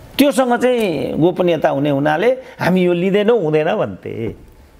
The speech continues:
त्यस कारण यो चाहिँ जो ग्लोबल फेनोमेना हुनुपर्छ, मल्टिनेसनल कम्पनीको बिजनेस हुनुपर्छ,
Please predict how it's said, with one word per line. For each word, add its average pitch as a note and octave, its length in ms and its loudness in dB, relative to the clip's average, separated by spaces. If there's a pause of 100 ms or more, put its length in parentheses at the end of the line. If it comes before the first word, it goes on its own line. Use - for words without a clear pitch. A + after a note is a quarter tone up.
(2000)
त्यस E3+ 140 2
कारण G3 320 0
यो A3+ 100 4
चाहिँ A3+ 200 0
जो G#3+ 80 2
ग्लोबल A3 440 2
फेनोमेना F3+ 420 0
हुनुपर्छ, C3 500 -2 (760)
मल्टिनेसनल G#3 600 2
कम्पनीको F#3 580 -2
बिजनेस C#3 500 -2
हुनुपर्छ, C#3 400 0